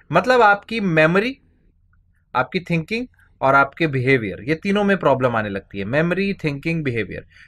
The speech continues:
राइट? So, क्या हो रहा है, क्यों हो रहा है,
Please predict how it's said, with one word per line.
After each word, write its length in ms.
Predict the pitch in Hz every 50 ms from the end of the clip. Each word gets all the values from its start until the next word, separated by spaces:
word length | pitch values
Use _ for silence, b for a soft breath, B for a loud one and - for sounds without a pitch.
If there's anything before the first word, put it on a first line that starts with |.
| b b -
राइट? 260 | 160 226 247 165 - b b b b b b _ - -
So, 120 | 247 240 240 - _ _ -
क्या 320 | - 262 262 269 277 285
हो 260 | 277 247 214 226 240
रहा 300 | 247 262 220 226 233 226
है, 220 | 214 220 233 254 - _ _ _ _ _ _ _ _ -
क्यों 280 | 262 277 285 277 240
हो 120 | 208 208 202
रहा 340 | 202 190 185 185 185 185
है, 200 | 180 196 220 233